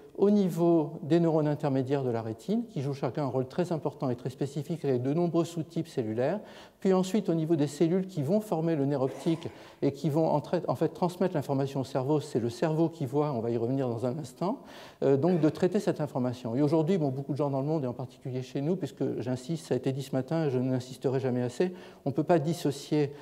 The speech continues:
application médicale d'une recherche fondamentale très exigeante et non finalisée. C'est-à-dire qu'on abso-, on peut absolument pas se permettre de concevoir le vivant ou la nature en, en, en différenciant ce qui va avoir une utilité à court terme de ce qui est simplement la connaissance qui s'avère de toute façon en soi une valeur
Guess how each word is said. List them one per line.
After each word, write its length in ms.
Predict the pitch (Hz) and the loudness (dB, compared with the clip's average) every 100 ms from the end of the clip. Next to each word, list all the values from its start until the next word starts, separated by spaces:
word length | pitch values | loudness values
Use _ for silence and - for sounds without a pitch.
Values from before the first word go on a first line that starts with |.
| - - - | -20 -4 0
application 500 | - 160 143 - 143 | 0 2 0 0 0
médicale 400 | 131 127 156 147 | 0 0 0 2
d'une 120 | 135 | 0
recherche 300 | 127 - 135 | -2 -6 -6
fondamentale 540 | 139 127 123 123 131 | -2 0 0 0 0
très 260 | 127 147 135 | 0 -2 -2
exigeante 520 | 131 127 123 143 165 | -4 -2 0 0 0
et 100 | 120 | -2
non 140 | 135 | -2
finalisée. 560 | 127 - 127 127 117 110 | -4 -2 -2 0 0 -2
C'est-à-dire 160 | - - | -2 -2
qu'on 160 | 131 | -2
abso-, 180 | 131 147 | -2 -4
on 60 | 131 | 0
peut 140 | 151 | 0
absolument 500 | 147 - 156 160 147 | 0 0 0 0 0
pas 160 | 143 160 | 0 -2
se 180 | - | -2
permettre 500 | 160 139 135 139 180 - - - | -4 -4 0 0 -2 -6 -20 -6
de 60 | - | -4
concevoir 800 | - 175 170 165 139 139 139 117 | -2 -4 -2 -4 -2 0 0 0
le 100 | 117 | 0
vivant 540 | 123 143 139 156 233 - - | 0 0 0 0 -2 -8 -2
ou 40 | 131 | 2
la 100 | 135 | 2
nature 520 | 135 131 - 165 196 - - - | 2 0 0 2 2 -4 -18 -6
en, 220 | - 147 147 | 2 2 2
en, 100 | - 135 - 131 | 0 -2 -2 2
en 340 | 131 131 120 | 4 4 2
différenciant 640 | 123 156 170 143 139 - 160 | 0 0 0 0 -2 -2 -2
ce 80 | - | -2
qui 160 | 151 | -2
va 180 | 131 131 | 4 4
avoir 240 | 131 139 | 4 2
une 120 | 139 143 | 2 0
utilité 480 | - 147 131 147 | -2 -6 -4 0
à 60 | 113 | 0
court 220 | - - | -2 -8
terme 280 | - 147 185 - - - | 0 2 2 -4 -18 -4
de 100 | 127 | -2
ce 100 | 135 | -2
qui 160 | - 165 | 0 0
est 60 | |
simplement 380 | 156 143 143 147 | 0 -2 0 0
la 100 | 139 | 0
connaissance 540 | 120 127 123 139 160 - | -2 -2 -2 -2 -6 -4
qui 120 | 160 | -6
s'avère 440 | - 143 147 156 | 0 2 2 0
de 100 | 123 | -2
toute 180 | 160 143 | -4 -6
façon 280 | 147 135 147 | -4 -2 -4
en 80 | 123 | -4
soi 180 | - | -2
une 80 | 135 | 0
valeur 360 | 120 117 131 | 0 2 0